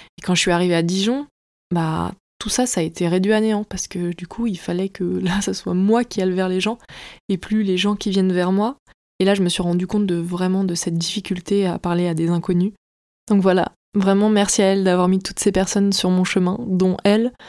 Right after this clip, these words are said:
bien sûr. Et, euh, ça me donne plus qu'envie maintenant de rencontrer d'autres, d'autres personnes maintenant que j'en parle, parce que je sais qu'il y a beaucoup d'autres personnes à découvrir, des personnes géniales. Et voilà, c'est dit,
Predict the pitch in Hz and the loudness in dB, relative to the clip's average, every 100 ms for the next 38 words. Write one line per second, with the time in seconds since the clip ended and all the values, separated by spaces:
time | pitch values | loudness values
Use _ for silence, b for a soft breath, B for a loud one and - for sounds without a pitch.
0 | B B B B B - 175 - 214 233 | B B B B B -2 0 2 2 2
1 | - - _ _ 180 175 170 165 170 170 | -2 -20 _ _ 0 2 2 2 0 0
2 | 175 - 175 175 180 185 185 - - 202 | -2 0 2 4 4 2 0 -2 -4 -4
3 | - - 185 190 190 170 185 190 175 170 | -4 -2 0 0 0 0 0 0 0 0
4 | 170 175 175 - 185 180 - - 190 196 | 0 -2 -2 -2 -2 -2 -2 -2 0 0
5 | - 180 175 - 190 190 175 170 180 175 | 0 0 -2 0 0 2 2 2 0 0
6 | 170 185 196 202 - - B B B - | 0 0 2 0 -4 -16 B B B -8
7 | 175 - 180 170 170 175 175 170 - 185 | -6 -4 -2 0 0 -2 -2 -2 -2 -2
8 | - 170 170 170 165 196 196 - 175 180 | -2 -2 -2 -4 -2 -2 -2 -2 -2 -2
9 | - - 175 - 180 175 175 - 180 185 | -4 -6 -6 -2 0 0 0 -2 -4 0
10 | 190 190 - 180 175 170 180 170 175 185 | 0 -2 -8 -6 -6 -4 -2 0 2 2
11 | 185 190 208 _ - _ _ _ - 202 | 2 0 -2 _ -20 _ _ _ 0 2
12 | 185 175 - - - 190 175 185 | 2 0 -2 -10 0 0 2 -2